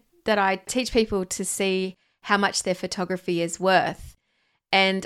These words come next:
I help them to see that there's a lot of value and to know what they can charge and that people don't necessarily have that. And he kind of looked at me and he was a bit sort of, he just didn't really get it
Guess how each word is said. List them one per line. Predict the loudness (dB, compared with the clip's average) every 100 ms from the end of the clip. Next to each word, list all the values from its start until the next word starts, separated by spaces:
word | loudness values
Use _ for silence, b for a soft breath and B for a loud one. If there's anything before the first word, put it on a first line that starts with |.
| 0
I | 0
help | 0 0 -2 -4
them | -8 -6 -8 -14 _
to | -8 -4 -2 -2 -4
see | -4 -2
that | -2
there's | -2 -2
a |
lot | 0 0
of | -2 -6 -18
value | -2 4 4 4 2 2
and | 0 -2 -6
to | -4
know | -2 -2
what | -2 -4
they | -8
can | -6 -6
charge | -2 2 4 6 4 2 -4
and | -4 -4 -4 -6 -8 _ _ _ -2
that | -2 0
people | -2 0 0
don't | 4 2
necessarily | 2 -2 -2 0 2 2
have | 2 0
that. | 2 0
And | 0
he | -4
kind | 0 0
of | 2
looked | 0 0
at | -2
me |
and | -2
he | -2
was | -2
a |
bit | -2 -4
sort | -2 0
of, | 0 -2 -16 _ _ _ _
he | -2
just | 0 0
didn't | 2 2
really | 2 2
get | 2 0 2
it | 0 -4